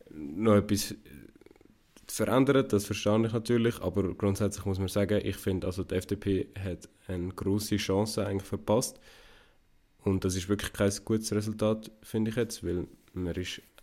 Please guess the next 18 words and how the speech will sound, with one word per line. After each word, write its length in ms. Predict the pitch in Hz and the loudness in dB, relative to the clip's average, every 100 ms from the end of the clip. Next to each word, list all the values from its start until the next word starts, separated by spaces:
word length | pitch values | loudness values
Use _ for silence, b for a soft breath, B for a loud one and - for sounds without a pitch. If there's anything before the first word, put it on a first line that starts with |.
| - - | -8 -4
deutlich 340 | 104 98 101 - | -2 -2 -2 -4
tiefer 420 | - 104 104 104 101 | -2 -2 0 -2 -2
als 480 | 90 92 - - - | -2 -2 -4 -12 -12
in 120 | 85 | -8
den 100 | 82 | 0
letzten 360 | 101 107 - 104 | 0 0 -2 0
Wahlen, 440 | 107 110 113 - - | 0 0 -2 -4 -8
wo 180 | 87 85 | -8 -6
eigentlich 420 | - 87 82 95 | -4 -4 -4 -6
eher 220 | 92 90 90 | -4 -4 -4
ein 60 | |
bisschen 220 | 95 95 | -2 0
links 240 | 90 107 110 | 2 2 0
geprägt 460 | - 104 101 - | -2 -2 -2 -10
sind. 420 | - - 104 107 85 | -12 -4 -2 -2 -4
Man 120 | 82 | -4
ist 200 | 87 82 | -4 -4
auch 140 | 87 | -6